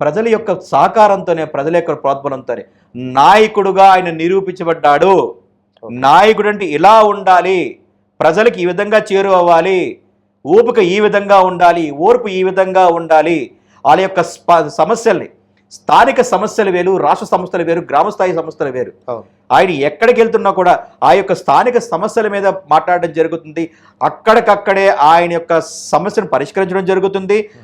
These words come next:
Speaker 1: అట్లాగే వాగ్దానం ఇవ్వడం కూడా జరుగుతుంది. ప్రతి ఒక్కరికి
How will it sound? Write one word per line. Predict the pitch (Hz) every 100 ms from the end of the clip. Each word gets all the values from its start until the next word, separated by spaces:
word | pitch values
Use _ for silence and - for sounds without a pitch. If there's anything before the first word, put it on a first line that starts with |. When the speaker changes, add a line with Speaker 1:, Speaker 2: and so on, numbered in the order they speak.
| - 139
Speaker 1:
అట్లాగే | 185 196 208
వాగ్దానం | 160 123 143 160 147 190 233 226
ఇవ్వడం | 208 208
కూడా | 185 185 180 160
జరుగుతుంది. | 151 151 135 131 160 147 101 _ _ _ -
ప్రతి | 202 233 247 240 180
ఒక్కరికి | 175 - 226 220